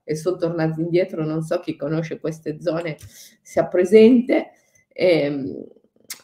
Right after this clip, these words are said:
ho fatto tutta questa grande camminata, ho fatto colazione, fagioli a zucchi, grano saraceno, e adesso sono qui a fare la diretta.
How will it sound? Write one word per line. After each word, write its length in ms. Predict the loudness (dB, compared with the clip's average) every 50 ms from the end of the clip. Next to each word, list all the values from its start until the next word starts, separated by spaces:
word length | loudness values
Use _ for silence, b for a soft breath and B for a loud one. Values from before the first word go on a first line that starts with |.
| _ -20 -20 -20 -20 -20 -20 -20 -20 -20 -20 -18 -10 -6 -6
ho 60 | -6
fatto 520 | -6 -6 -4 0 0 0 0 0 -4 -4 -4
tutta 260 | -6 -8 -6 -6 -2
questa 320 | -2 -2 -4 -4 -4 -6
grande 360 | -4 -4 -4 -4 -4 -6 -6
camminata, 960 | -6 -4 -4 -4 -2 -2 -2 0 0 0 0 0 0 -2 -2 -2 -2 -4 -6 -8
ho 100 | -10 -10
fatto 720 | -10 -6 -2 0 0 0 -2 -6 -10 -6 -2 -2 -2 -2 -2
colazione, 1120 | -2 -2 -2 -2 -4 -8 -10 -4 0 0 2 2 2 2 2 0 0 0 -2 -4 -6 -12 b b b b b b b b
fagioli 540 | _ _ 0 0 0 2 2 2 2 2 2
a 140 | 0 0 -4
zucchi, 760 | -6 0 2 4 4 4 2 0 -2 -2 0 -2 -2 -4 -12
grano 380 | _ -8 -6 -4 -4 -2 -4 -4
saraceno, 920 | -4 -4 -4 -4 -4 -4 -4 -2 -2 0 0 0 0 -2 -2 -4 -8 -10 b b b b b b b
e 120 | -4 0 2
adesso 420 | 2 4 2 2 0 -2 -2 -2
sono 500 | -2 -2 -4 -2 -2 -2 -2 -4 -4 -2
qui 260 | 0 2 2 2 0 -2
a 100 | -10 -10
fare 260 | -6 -4 -4 -2 -2
la 120 | -2 -2 -2
diretta. 760 | -2 -2 -2 -2 -4 -6 -6 -10 -12 -14 -12 -14 -14 -16